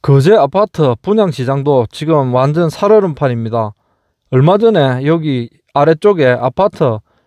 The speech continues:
이백이십일 세대를 분양을 했는데 청약을 한 세대가 딸랑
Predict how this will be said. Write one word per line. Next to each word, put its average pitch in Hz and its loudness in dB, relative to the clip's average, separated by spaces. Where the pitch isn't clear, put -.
이백이십일 160 -2
세대를 151 0
분양을 175 0
했는데 117 -2
청약을 226 0
한 147 0
세대가 127 -2
딸랑 175 -2